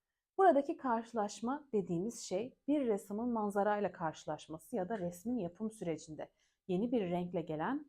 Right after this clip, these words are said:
kendini dışa vuracak bir fikir, iç hayal olabilir. Karşılaşma kısmı önemli.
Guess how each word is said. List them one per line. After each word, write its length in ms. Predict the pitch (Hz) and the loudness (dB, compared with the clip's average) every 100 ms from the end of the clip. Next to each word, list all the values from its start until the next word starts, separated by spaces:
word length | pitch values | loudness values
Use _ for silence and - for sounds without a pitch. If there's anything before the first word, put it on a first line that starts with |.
| _ | _
kendini 460 | - 185 180 202 226 | -6 -4 -2 -2 -2
dışa 240 | 202 226 | -4 -4
vuracak 460 | 190 160 151 254 - | -2 -4 -4 -6 -4
bir 100 | 214 | -6
fikir, 460 | - _ - - _ _ | -6 _ -12 -12 _ _
iç 180 | 254 - | 0 2
hayal 240 | 175 202 | 2 2
olabilir. 600 | 240 202 170 - - _ _ _ _ _ _ | 4 4 2 -8 -20 _ _ _ _ _ _
Karşılaşma 720 | 226 202 214 214 202 - 254 | 0 2 0 -4 -4 -4 -6
kısmı 440 | 262 175 208 294 339 | -6 -10 -6 -6 -4
önemli. 340 | 208 170 135 | -4 -4 -8